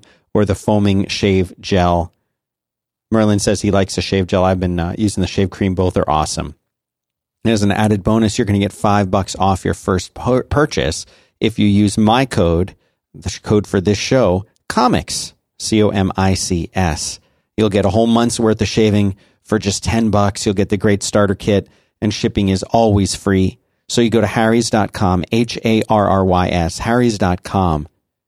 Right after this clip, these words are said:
and to get that code, uh, use that code f-, comics to get five bucks off.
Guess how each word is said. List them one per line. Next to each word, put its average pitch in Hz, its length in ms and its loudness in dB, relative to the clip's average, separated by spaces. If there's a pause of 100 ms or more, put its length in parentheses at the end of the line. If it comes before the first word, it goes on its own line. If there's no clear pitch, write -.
(600)
and 107 160 0
to 107 80 0
get 101 160 0
that 95 200 0
code, 92 360 0
uh, 87 320 -2
use 113 160 2
that 92 160 -2
code 98 240 0
f-, - 260 -6
comics 104 460 0
to - 60 -4
get 92 120 -2
five 87 240 0
bucks - 240 -4
off. - 380 -6